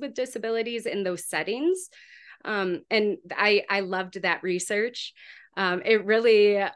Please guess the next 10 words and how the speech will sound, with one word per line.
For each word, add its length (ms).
opened 560
my 300
eyes 480
to 140
the 100
power 640
of, 160
uh, 220
qualitative 920
research 640